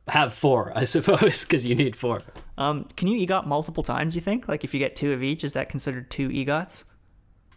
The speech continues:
Speaker 1: Um, I mean, nobody's ever got that, so nobody's had to find out. So Scott Rudin has an egot.
Speaker 2: Yeah.
Speaker 1: Whoopi Goldberg has an egot.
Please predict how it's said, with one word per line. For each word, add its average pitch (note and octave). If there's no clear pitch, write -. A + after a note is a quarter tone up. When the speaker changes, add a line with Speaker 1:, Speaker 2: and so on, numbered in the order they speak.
Speaker 1:
Um, C3+
I C3+
mean, D3
nobody's D3+
ever C3+
got C3
that, G#2+
so A#2+
nobody's A#2
had A#2
to -
find G2+
out. F2
So -
Scott D#3+
Rudin D3+
has B2+
an A2
egot. G#2+
Speaker 2:
Yeah. C#3
Speaker 1:
Whoopi D3
Goldberg B2+
has A2+
an A2
egot. A#2+